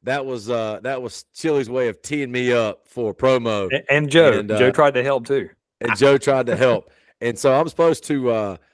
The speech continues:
Speaker 1: tee up, uh, I don't even see it, man. Am I tee-, am I teeing up Chili on this?
Speaker 2: Yes.
Speaker 1: I'm teeing up Chili. All right. Chili, like
Speaker 2: You're doing
Speaker 1: Grace
Speaker 2: great,
Speaker 1: Mc-,
Speaker 2: T D.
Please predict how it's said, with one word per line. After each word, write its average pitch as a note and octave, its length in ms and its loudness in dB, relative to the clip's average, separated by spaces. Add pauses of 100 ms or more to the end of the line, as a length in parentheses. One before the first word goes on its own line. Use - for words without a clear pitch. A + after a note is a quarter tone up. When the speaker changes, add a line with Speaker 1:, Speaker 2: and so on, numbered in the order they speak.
(300)
Speaker 1:
tee E3 260 0
up, C3+ 300 2
uh, G#2+ 320 -4 (1000)
I G2+ 80 -14
don't C#3 120 -8
even G#2 160 -8
see C#3+ 200 -4
it, G#2+ 60 -4
man. G2 140 -8
Am A#2 60 -6
I C3 40 -4
tee-, C3+ 260 0
am G#2+ 140 -6
I A#2+ 60 0
teeing C#3 200 -2
up A#2 120 -2
Chili F3+ 260 4
on G3 80 4
this? A#3 300 -2 (500)
Speaker 2:
Yes. - 360 -12 (420)
Speaker 1:
I'm A2 100 -8
teeing C3 240 6
up A#2+ 100 4
Chili. D#2+ 460 0
All G2+ 220 -4
right. E2 160 -12 (480)
Chili, A3 340 6 (1500)
like G3 320 4 (720)
Speaker 2:
You're C3 100 -12
doing E3 200 2
Speaker 1:
Grace F#3+ 180 6
Speaker 2:
great, D#3+ 140 2
Speaker 1:
Mc-, A2+ 80 -6
Speaker 2:
T G#2+ 80 -8
D. A2 60 -8